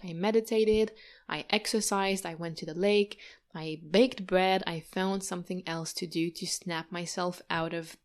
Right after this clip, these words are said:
my fear or the emotional roller coaster before it became something bigger than it needed to be. And eventually, one of those people who reached out, um, and was interested in the Abundance Magnet Ne-, Next Level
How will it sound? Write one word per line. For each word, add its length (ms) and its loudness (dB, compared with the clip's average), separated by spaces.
my 300 -8
fear 500 0
or 160 -2
the 180 -6
emotional 540 -6
roller 200 6
coaster 380 -4
before 320 -4
it 200 -10
became 320 -8
something 400 -6
bigger 240 -6
than 140 -8
it 100 -12
needed 380 -6
to 100 -14
be. 220 -4
And 140 4
eventually, 680 4
one 200 2
of 120 0
those 220 0
people 300 0
who 160 0
reached 300 -2
out, 380 -2
um, 600 -8
and 140 2
was 160 2
interested 540 -2
in 120 -4
the 120 -4
Abundance 400 -6
Magnet 280 -10
Ne-, 160 -12
Next 360 -8
Level 360 2